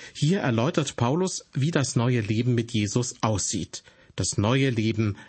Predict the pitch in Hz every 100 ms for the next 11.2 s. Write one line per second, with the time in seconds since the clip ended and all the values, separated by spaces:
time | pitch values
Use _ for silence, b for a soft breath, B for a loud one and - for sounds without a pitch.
0 | B 101 117 131 - - 123 104 - -
1 | - _ _ - _ _ B B B B
2 | - 127 214 113 - 131 127 131 139 147
3 | 180 - 143 147 - 120 110 120 160 -
4 | 117 - - 147 - - 120 107 110 -
5 | - 120 - 127 143 113 - 107 98 -
6 | B B B 107 98 123 131 123 110 117
7 | 104 107 107 120 123 120 107 107 123 113
8 | - 127 - 107 107 - 120 - - _
9 | _ B B B B - 139 - 147 113
10 | - - 120 131 113 - - 113 127 131
11 | 123 117